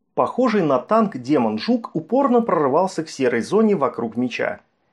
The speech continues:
И при этом его шкура оказалась настолько толстой, что даже клинки рыцарей смерти не могли её пробить.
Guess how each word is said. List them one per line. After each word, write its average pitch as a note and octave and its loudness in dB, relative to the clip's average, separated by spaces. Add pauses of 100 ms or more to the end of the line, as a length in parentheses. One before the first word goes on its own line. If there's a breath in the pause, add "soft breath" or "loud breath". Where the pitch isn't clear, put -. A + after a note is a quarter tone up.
И D3+ -4
при E3 0
этом A3 0
его C3+ 0
шкура A3+ 0
оказалась C#3+ 0
настолько A#2+ -2
толстой, A#3+ -2
что - -6
даже A#3+ 2
клинки D3 -2
рыцарей D3 0
смерти G#3 -2
не E3+ 0
могли A#2 0
её B2 -2
пробить. G#2+ -4